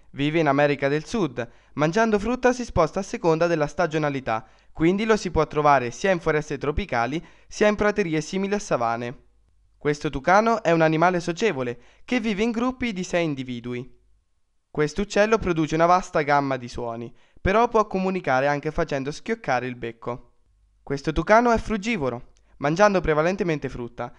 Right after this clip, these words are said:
ma occasionalmente può mangiare insetti o uova di altri uccelli.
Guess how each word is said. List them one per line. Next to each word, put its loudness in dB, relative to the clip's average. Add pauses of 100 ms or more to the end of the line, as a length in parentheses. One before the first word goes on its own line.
(220)
ma 6
occasionalmente 2
può 4
mangiare 2
insetti -4
o 4
uova 6
di -2
altri -4
uccelli. -10